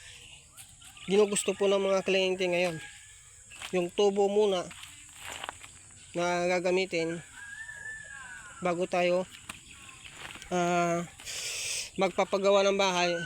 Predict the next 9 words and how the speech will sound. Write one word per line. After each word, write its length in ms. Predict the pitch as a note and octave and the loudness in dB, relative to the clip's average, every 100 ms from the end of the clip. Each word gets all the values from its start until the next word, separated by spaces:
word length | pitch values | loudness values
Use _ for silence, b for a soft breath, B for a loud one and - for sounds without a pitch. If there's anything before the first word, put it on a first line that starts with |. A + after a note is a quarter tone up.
| - - | -6 -2
ay 160 | F#3+ F#3 | 2 4
mas 400 | F#3 G3 - - | 4 2 0 2
the 80 | G#3+ | 4
best 240 | G#3+ G#3+ | 4 2
ito 160 | G#3+ A3 | 2 4
ngayon. 320 | B3 G#3+ D3+ - - - - - - - | 4 2 -2 -12 -20 -20 -20 -20 -16 -4
Ha? 240 | F#3+ G#3+ - - - - | -2 -2 -4 -20 -12 -4
Mga 180 | F#3 F#3 F#3+ | 0 0 2
guys, 400 | G3 F3+ - | 2 2 -2